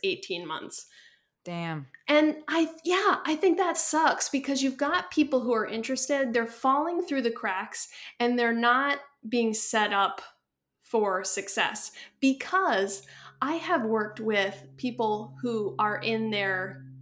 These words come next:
Speaker 1: twentieth year training, making a really good living,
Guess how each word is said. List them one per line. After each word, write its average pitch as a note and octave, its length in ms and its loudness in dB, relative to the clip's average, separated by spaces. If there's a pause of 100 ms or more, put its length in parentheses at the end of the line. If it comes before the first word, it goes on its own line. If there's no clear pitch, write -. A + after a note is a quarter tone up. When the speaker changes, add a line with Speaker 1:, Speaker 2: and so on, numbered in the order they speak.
(840)
Speaker 1:
twentieth B3 580 2
year G#3 360 2
training, A3 580 -4
making A#3 460 0
a G3+ 340 -2
really B3 480 0
good G3+ 280 0
living, G3 440 -2